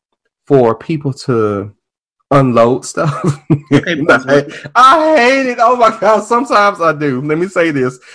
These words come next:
Speaker 1: I'm going on the record. I don't mind helping anybody, but sometimes, my God, today,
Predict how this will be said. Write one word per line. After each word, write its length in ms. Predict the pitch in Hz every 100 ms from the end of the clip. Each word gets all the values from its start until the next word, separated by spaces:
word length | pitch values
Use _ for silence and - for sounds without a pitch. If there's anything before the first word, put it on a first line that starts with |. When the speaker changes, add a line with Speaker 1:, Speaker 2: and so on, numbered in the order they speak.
| -
Speaker 1:
I'm 140 | 95 98
going 300 | 107 123 135
on 100 | 143
the 80 |
record. 460 | 151 156 143 98 - _ _ _ _ _ _ _ -
I 140 | 131
don't 160 | 147 143
mind 240 | 123 120
helping 420 | 117 104 98 101
anybody, 600 | 110 123 117 101 95 90
but 320 | 90 98 92
sometimes, 1000 | - - 123 139 143 156 127 117 95 95
my 280 | 98 98 104
God, 380 | 98 95 98 98
today, 440 | - 92 87 82